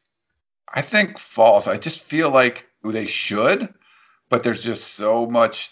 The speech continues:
there's just no flexibility there. It just seems so inflexible, and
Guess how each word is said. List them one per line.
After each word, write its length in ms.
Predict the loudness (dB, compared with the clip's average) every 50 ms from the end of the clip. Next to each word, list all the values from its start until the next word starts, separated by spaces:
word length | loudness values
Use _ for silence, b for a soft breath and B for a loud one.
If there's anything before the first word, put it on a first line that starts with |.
| _ _ -12
there's 160 | -10 -8 -8
just 140 | -6 -2 2
no 140 | 2 2
flexibility 680 | 2 2 0 -2 -2 -2 -8 -10 -10 -10 -10 -10 -12 -12
there. 320 | -10 -10 -8 -8 -10 -12 -14 _ -12
It 60 | -10
just 180 | -8 -8 -10 -4
seems 340 | 0 0 2 2 0 -2 -6
so 300 | -4 -2 0 0 0 -2
inflexible, 720 | -4 -4 -2 0 0 0 -2 -4 -6 -4 -2 0 0 0 -2
and 340 | -2 -2 -4 -6 -8 -12